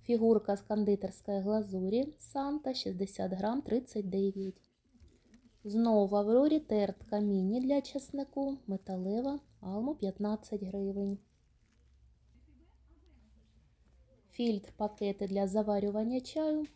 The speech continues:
розмір Елька, сто штук, сорок дев'ять. Молоток для відбивання м'яса алюміній, шістдесят чотири гривні. Тертка кухонна,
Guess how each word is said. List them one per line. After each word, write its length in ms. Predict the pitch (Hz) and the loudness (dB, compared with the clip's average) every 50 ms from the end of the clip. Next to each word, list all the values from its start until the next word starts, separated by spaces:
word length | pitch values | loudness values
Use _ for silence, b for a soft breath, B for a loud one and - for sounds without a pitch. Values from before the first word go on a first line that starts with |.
| _ _ - | _ _ -10
розмір 440 | 202 190 190 190 185 - 196 190 202 | -6 -6 -6 -4 -4 -4 -4 -2 -2
Елька, 300 | 220 247 269 - - 277 | -2 -4 -4 -4 -8 -8
сто 300 | - - - - 202 190 | -8 -8 -6 -6 -6 -6
штук, 440 | - - - - 254 285 302 - - B B B B B B | -6 -8 -8 -4 -4 -4 -4 -6 -10 B B B B B B
сорок 440 | B - - 214 220 262 311 311 294 | B -8 -2 0 0 2 0 0 -2
дев'ять. 680 | 214 185 196 196 196 196 196 190 196 196 190 - - - - _ _ _ _ _ _ _ _ - _ _ - - _ _ _ _ _ _ _ _ _ _ _ _ _ _ _ _ _ - - _ _ _ _ - | -2 -2 0 0 0 0 0 0 -2 -2 -2 -6 -10 -20 -20 _ _ _ _ _ _ _ _ -20 _ _ -20 -20 _ _ _ _ _ _ _ _ _ _ _ _ _ _ _ _ _ -20 -20 _ _ _ _ -2
Молоток 500 | 196 208 226 233 226 226 - 208 202 202 | 0 4 4 4 4 4 2 0 0 0
для 200 | 190 190 190 190 | 0 0 0 2
відбивання 640 | 196 202 190 190 208 202 196 190 190 190 185 190 190 | 2 0 2 2 0 2 2 0 0 0 0 0 0
м'яса 460 | 190 185 185 180 175 175 - - 240 | 0 -2 -2 -4 -6 -8 -6 -2 -2
алюміній, 460 | 247 254 269 277 277 277 269 277 269 | 0 0 0 -2 -2 -4 -2 -2 -4
шістдесят 680 | 262 - - 214 196 190 208 202 - - 226 277 262 - | -4 -6 -8 -6 -4 -4 -4 -4 -2 -2 -2 -2 -4 -6
чотири 420 | 294 285 - 214 214 214 214 220 | -8 -8 -6 -4 -4 -2 -2 -4
гривні. 600 | 214 214 202 196 196 196 202 196 196 202 202 202 202 - _ _ - _ _ _ _ - 226 226 _ _ _ _ _ _ 320 330 302 _ _ _ _ _ _ _ _ _ _ _ _ _ _ _ _ _ _ _ _ | -4 -4 -6 -6 -4 -4 -4 -4 -4 -4 -4 -4 -6 -10 _ _ -20 _ _ _ _ -20 -20 -20 _ _ _ _ _ _ _ _ _ _ _ _ _ _ _ _ _ _ _ _ _ _ _ _ _ _ _ _ _
Тертка 500 | - 233 226 220 220 220 - - - 208 | -2 0 2 2 0 -2 -4 -6 -6 -6
кухонна, 760 | 202 - - 208 214 - 208 202 202 190 190 190 196 196 190 | -4 -4 -8 -8 -6 -4 -4 -2 -2 -2 -2 -2 -2 -4 -6